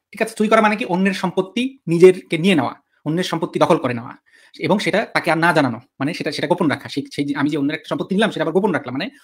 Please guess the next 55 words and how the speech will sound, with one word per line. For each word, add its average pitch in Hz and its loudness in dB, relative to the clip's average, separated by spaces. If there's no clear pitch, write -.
গোপনে 165 2
আমি 214 0
আরেকজনের 156 -2
সম্পত্তিটা 156 -6
নিয়ে 190 0
নিলাম। 120 -2
আচ্ছা, 147 -2
এই 240 4
যে 254 0
এটা 240 -4
একটা 226 -8
খারাপ 170 -2
কাজ 180 2
ধর্ম 156 -2
বলছে 147 -2
বা 135 -2
ধর্ম 147 -6
যে 147 -4
বিরত 196 -2
থাকতে 170 -6
বলছে 135 -4
চুরি 180 -4
করা 127 -2
থেকে। - -14
আচ্ছা, 190 -2
ধর্ম 180 0
চুরি 220 -2
করা 233 4
থেকে 220 0
বিরত 190 -2
থাকতে - -6
বলছে, 175 -2
এটা 185 0
যেমন 190 4
সত্য 180 -2
কথা, - -4
একই 202 0
সাথে 180 -2
ধর্ম 147 -2
কিন্তু 190 -2
এইভাবে 170 2
বলে 170 2
না 160 -2
যে 160 -4
চুরি 165 -6
করা 170 0
খারাপ - -4
কাজ 151 -2
তাই 143 -4
তোমরা 147 -2
বিরত 165 0
থাকো। - -14
কি 226 0
বলছে 226 6
ধর্ম? 131 -4